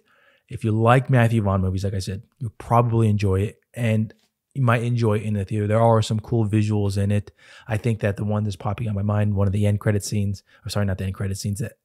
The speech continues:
one of the last fights in it, the last two fights, and I believe this was one of the, uh, the issues that somebody on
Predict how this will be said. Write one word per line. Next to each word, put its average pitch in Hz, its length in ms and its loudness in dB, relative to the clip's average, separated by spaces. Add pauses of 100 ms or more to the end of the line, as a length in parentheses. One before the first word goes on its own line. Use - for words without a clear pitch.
(100)
one 110 160 0
of 101 60 2
the 95 80 0
last 101 320 0
fights 104 320 -6
in 107 160 -2
it, 107 200 -2 (400)
the 110 80 -8
last 98 260 -4
two 120 120 0
fights, 107 440 0 (220)
and 107 220 -4
I 101 80 -6
believe 101 260 -4
this 101 120 -2
was 95 120 -6
one 95 140 0
of 90 60 -2
the, 95 300 -4 (520)
uh, 80 360 -10
the 120 100 -4
issues 104 280 -4
that 98 240 -2
somebody 101 280 -4
on 95 300 -6